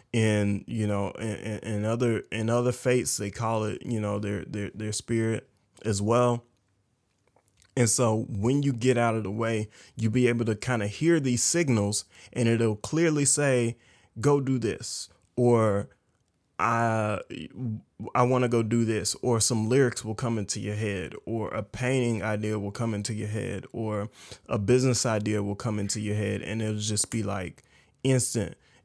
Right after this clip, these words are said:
And you can't help yourself but to act on that idea, and that's the work. That's the work you should be putting in. And so the more often you're in that inspired place,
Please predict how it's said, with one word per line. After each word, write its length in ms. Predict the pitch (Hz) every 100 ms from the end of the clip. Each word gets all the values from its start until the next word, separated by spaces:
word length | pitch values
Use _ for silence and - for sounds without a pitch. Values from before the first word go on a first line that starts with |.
| -
And 440 | 120 110 104 104 _ -
you 360 | 117 107 151
can't 400 | 170 - 156 -
help 260 | 110 131 127
yourself 440 | 123 - 113 104
but 160 | 107 104
to 240 | - 98 - _ _
act 320 | 107 113 - - 107
on 220 | 117 113
that 220 | 107 95
idea, 680 | 110 104 104 117 147 165 175 _ _ _ -
and 220 | 131 101
that's 300 | 117 131 -
the 160 | - 110
work. 540 | 104 104 - _ - _ - - _ -
That's 440 | 107 117 139 -
the 100 | 135
work 320 | 113 120 117
you 100 | 117
should 220 | 104 107
be 100 | 104
putting 380 | 101 117 104 101
in. 300 | 104 98 - - - - -
And 140 | 117
so 240 | - 123 117
the 140 | 107
more 500 | 107 117 147 180 -
often 480 | 143 151 - 131 117
you're 220 | 123 123
in 260 | - 127 123
that 200 | 113 -
inspired 880 | 113 110 - - 117 117 107 - -
place, 640 | 139 135 95 107 - -